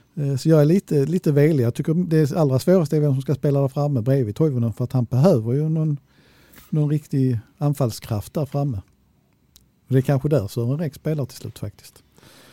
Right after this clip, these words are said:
Jag tittar parallellt här nu. Nu har jag åter-, det, under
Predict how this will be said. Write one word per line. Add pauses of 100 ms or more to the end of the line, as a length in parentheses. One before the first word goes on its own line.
(500)
Jag
tittar
parallellt
här
nu.
Nu
har
jag
åter-,
det, (140)
under